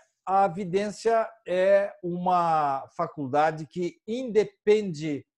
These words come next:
da visão física. Nós vemos com o espírito,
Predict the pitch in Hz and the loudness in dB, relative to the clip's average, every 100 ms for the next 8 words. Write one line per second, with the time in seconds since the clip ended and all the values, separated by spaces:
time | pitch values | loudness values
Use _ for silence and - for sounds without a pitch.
0 | _ _ _ _ _ _ - 127 156 143 | _ _ _ _ _ _ -10 0 2 2
1 | 151 123 147 156 135 - 156 147 151 170 | -4 -6 -4 -4 -4 -10 -6 -6 -6 -6
2 | 226 247 _ _ _ _ _ _ _ _ | -4 -6 _ _ _ _ _ _ _ _
3 | - 156 160 156 120 117 165 185 180 - | -6 0 2 0 -4 -6 -4 -4 -6 -10
4 | - - 139 127 135 143 - 180 185 202 | -12 -6 -4 -4 -8 -10 -12 -8 -8 -8
5 | 196 240 277 | -10 -12 -14